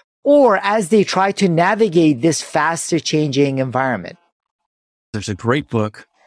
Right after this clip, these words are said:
Speaker 2: It's older, but it's called The Trusted Advisor by David Meister. It really is reflective of where we need to be a great leader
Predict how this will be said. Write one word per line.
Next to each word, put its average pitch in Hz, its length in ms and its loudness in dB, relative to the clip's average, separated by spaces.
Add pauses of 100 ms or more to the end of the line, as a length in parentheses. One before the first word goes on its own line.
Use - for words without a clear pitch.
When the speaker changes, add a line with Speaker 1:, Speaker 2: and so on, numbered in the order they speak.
(240)
Speaker 2:
It's 123 180 -4
older, 110 480 -2
but 113 140 -2
it's 110 200 -6
called 135 260 -4
The 113 60 -8
Trusted 131 460 -4
Advisor 107 400 -4
by 98 160 -2
David 104 340 -2
Meister. 101 460 -6
It 123 160 -4
really 139 400 2
is 123 340 2
reflective 110 720 -6
of 101 420 -4 (580)
where 123 380 -2
we 135 320 0
need 127 340 0 (100)
to 107 100 -8
be 110 380 -2
a 117 80 -10
great 127 360 -4
leader 107 480 0